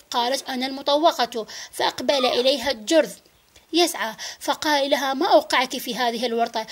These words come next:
قالت له: "وقعنا في شبكة الصياد". ثم أن الجرذ أخذ في قرض العقد التي فيها المطوقة، فقالت له المطوقة:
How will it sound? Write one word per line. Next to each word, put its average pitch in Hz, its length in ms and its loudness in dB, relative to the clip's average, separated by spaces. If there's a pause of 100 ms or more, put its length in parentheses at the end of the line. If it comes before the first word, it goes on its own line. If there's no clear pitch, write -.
(220)
قالت 247 320 -2
له: 247 320 -2 (200)
"وقعنا 294 460 2
في 269 120 -6
شبكة 262 440 0
الصياد". 285 640 2 (380)
ثم 311 280 2
أن 294 280 2
الجرذ 262 460 4
أخذ 285 400 0
في 240 180 -4
قرض 262 340 -4
العقد 285 460 -2 (160)
التي 277 300 0
فيها 269 280 -8
المطوقة، 294 760 -2 (280)
فقالت 302 500 0
له 269 100 -4
المطوقة: 262 720 -4